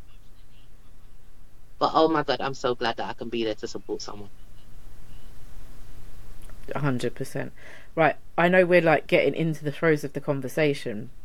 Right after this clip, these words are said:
Speaker 2: but it is actually time to wrap
Speaker 1: You
Speaker 2: up.
Speaker 1: just gonna fuck me up.
Speaker 2: <laughs> It goes too quick. It goes too quick. Um,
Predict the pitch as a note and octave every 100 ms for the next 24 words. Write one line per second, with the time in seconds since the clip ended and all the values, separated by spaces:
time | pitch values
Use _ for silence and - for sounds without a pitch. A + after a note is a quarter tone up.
0 | - C#3+ F#2+ A2 D#3+ E3 C#3+ - E3+ -
1 | D3+ D3 D3 D3+ F4 D#4+ E4+ E4 F4 C#4+
2 | C4 C4 A#3 - F4 E4 - D#4+ D#4+ D#4+
3 | - - A#3+ - - D#4+ F#4 F#4 G4+ G4
4 | - D#4 - D#4 D#4+ D4 G#3+ - A#3+ -
5 | C4+ G4+ - C#4+ C4+ C4+ C4+ C#4 B3 F#3+
6 | - - - - - - - - G3 G3
7 | G3 F#3+